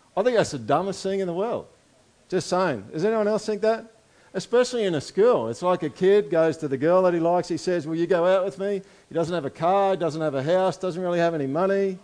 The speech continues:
And she's going, "Why, where? Where are we? Well, we're not going anywhere until Mum takes me somewhere." And it just gets, is anyone with me? Like, it just gets weird. Like, the whole dating thing, I think, is kinda weird.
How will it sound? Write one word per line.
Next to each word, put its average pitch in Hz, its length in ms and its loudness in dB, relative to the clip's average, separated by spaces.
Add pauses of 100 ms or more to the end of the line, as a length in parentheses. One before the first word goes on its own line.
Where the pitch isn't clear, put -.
(480)
And 147 120 -4
she's 175 220 0
going, 151 460 0
"Why, 160 220 0
where? 202 720 0 (180)
Where 185 200 -2
are 185 60 0
we? 185 200 2
Well, 165 160 0
we're 175 80 0
not 202 140 0
going 185 200 2
anywhere 190 300 2
until 170 180 -4
Mum 165 240 0
takes 196 380 2
me 196 120 -4
somewhere." 190 680 -2 (680)
And 180 140 0
it 185 80 2
just 202 240 -2
gets, 190 280 0
is 180 180 -2
anyone 208 260 4
with 214 180 0
me? 247 120 -4
Like, 226 180 0
it 185 80 -10
just 214 180 -2
gets 202 200 0
weird. 165 580 -2 (240)
Like, 170 120 -6
the 175 100 -2
whole 220 220 2
dating 175 460 0
thing, 147 460 -6 (540)
I 151 80 -4
think, 165 200 -2
is 160 380 2 (460)
kinda 165 300 0
weird. 147 640 0